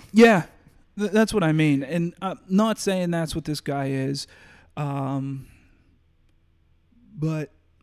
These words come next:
I just think, man, sometimes you have to step the fuck back. And, like,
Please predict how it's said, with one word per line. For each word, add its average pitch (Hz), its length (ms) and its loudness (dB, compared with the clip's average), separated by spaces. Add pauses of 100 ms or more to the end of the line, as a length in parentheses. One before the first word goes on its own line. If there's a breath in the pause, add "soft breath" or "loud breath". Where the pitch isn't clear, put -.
I 180 120 -10
just 180 240 -6
think, 156 180 -4
man, 143 420 -4
sometimes 196 560 -8
you 151 80 -4
have 143 160 -8
to - 80 -20
step - 520 -10
the 131 100 -18
fuck 147 300 -16
back. 131 420 -18
And, 147 280 -8
like, 139 280 -12